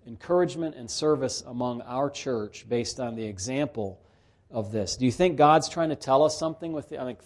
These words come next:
five examples here? I mean, right here.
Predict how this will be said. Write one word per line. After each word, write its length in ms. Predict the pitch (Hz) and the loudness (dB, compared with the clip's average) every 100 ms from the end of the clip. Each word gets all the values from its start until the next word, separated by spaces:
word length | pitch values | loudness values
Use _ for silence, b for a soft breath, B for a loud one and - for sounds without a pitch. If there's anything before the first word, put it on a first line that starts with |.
| - | -6
five 320 | 143 160 151 | -2 0 0
examples 600 | 117 98 123 131 160 147 | -2 -4 -6 -6 -8 -8
here? 320 | 160 160 165 - _ _ _ - - _ _ _ - - | -6 -4 -6 -10 _ _ _ -20 -20 _ _ _ -20 -6
I 40 | |
mean, 340 | 131 135 120 113 - | 0 2 2 -2 -4
right 300 | 131 175 165 | 4 4 6
here. 340 | 170 170 95 | 6 4 2